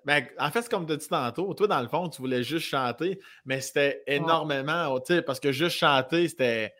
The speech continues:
Speaker 1: c'était peut-être, je sais pas combien de pourcentage de votre semaine, mais t'avais tout le reste après ça de, de
Speaker 2: Ouais.
Speaker 1: colocation, de... Puis quand t'allais pleurer, là, tu pleurais parce que tu pleurais d'ennui, tu pleurais de stress, tu pleurais de juste, t'étais pas bien en général ?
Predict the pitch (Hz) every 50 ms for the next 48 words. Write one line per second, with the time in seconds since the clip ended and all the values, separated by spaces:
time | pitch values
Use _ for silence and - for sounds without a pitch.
0 | _ _ _ _ _ _ _ - 135 123 - 131 127 139 143 135 135 127 - 139
1 | 127 - 147 147 151 139 131 127 139 139 123 - 131 - - 131 127 123 143 143
2 | 147 139 123 135 127 131 127 131 - - - 143 185 208 190 156 139 123 - 127
3 | 127 131 127 - - 156 156 139 131 127 120 139 156 160 151 135 117 135 123 120
4 | 120 - 147 147 143 127 123 117 107 - _ _ _ _ _ - 131 123 - 185
5 | 180 185 190 190 185 185 - 139 131 123 120 - - - 135 139 143 143 147 143
6 | 131 127 120 113 - - - - - - 202 220 226 214 196 196 196 190 175 175
7 | 160 151 170 262 339 302 202 175 175 - - - 156 147 139 139 160 185 175 160
8 | 147 139 - - _ _ _ _ _ - - - 147 143 143 151 147 143 143 143
9 | 139 156 196 226 - - - 156 147 139 147 147 143 135 - - - 143 139 170
10 | 202 196 202 - - - 147 139 131 131 147 151 143 143 139 135 127 151 147 -
11 | 147 143 135 - 143 131 131 139 143 147 143 123 135 131 131 123 117 123 143 165
12 | 208 240 226 214